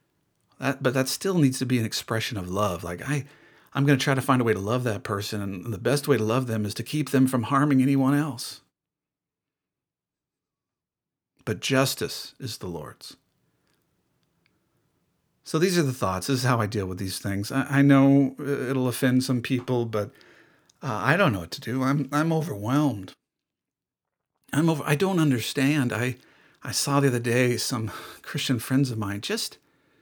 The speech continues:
to me, speaking madness, justifying madness. Uh, I haven't in the last four years, and before that, following Donald Trump, I haven't seen anything that's Christ-like in him. I haven't.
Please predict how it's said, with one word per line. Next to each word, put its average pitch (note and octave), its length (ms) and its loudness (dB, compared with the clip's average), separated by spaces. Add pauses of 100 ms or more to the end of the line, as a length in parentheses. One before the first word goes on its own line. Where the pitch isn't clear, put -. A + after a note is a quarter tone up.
(280)
to - 140 -4
me, F3+ 180 -2
speaking G#2+ 840 -2
madness, D3 640 -10
justifying C3 1000 -2
madness. C#3 720 -8 (1800)
Uh, A#2+ 160 -6
I D#3 140 2
haven't C#3+ 380 2
in A#2+ 80 0
the A2+ 100 0
last A2+ 360 -2
four B2 260 -4
years, A#2 380 0
and G#2 100 -4
before C3 340 0
that, A2+ 200 2
following A2+ 280 0
Donald G#2+ 260 0
Trump, A2+ 280 -2
I A#2+ 80 0
haven't C#3+ 200 0
seen A#2+ 220 -4
anything C3+ 560 -2
that's A2+ 200 -6
Christ-like G#2 600 -8
in F2+ 80 -8
him. F#2 220 -8
I F#2 60 -8
haven't. G#2 420 -8